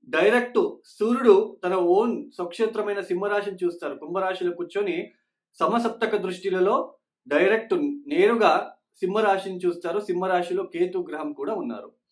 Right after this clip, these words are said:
So ఈ పితృదోషం ఏర్పడుతుంది కాబట్టి ఈ సిజరీన్ కార్యక్రమం ఎవ-, ఎవరైనా చేయాలి, చేసుకోవాలని అని ఏమైనా మనసులో ఉంటే ఫిబ్రవరి పదమూడవ తేదీ లోపున మీరు వాటిని చేసుకోవడానికి ప్రయత్నాలు చేసుకోండి.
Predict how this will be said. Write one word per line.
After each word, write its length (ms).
So 80
ఈ 180
పితృదోషం 640
ఏర్పడుతుంది 540
కాబట్టి 640
ఈ 140
సిజరీన్ 480
కార్యక్రమం 500
ఎవ-, 160
ఎవరైనా 340
చేయాలి, 520
చేసుకోవాలని 580
అని 340
ఏమైనా 260
మనసులో 420
ఉంటే 460
ఫిబ్రవరి 540
పదమూడవ 640
తేదీ 200
లోపున 640
మీరు 300
వాటిని 560
చేసుకోవడానికి 600
ప్రయత్నాలు 580
చేసుకోండి. 400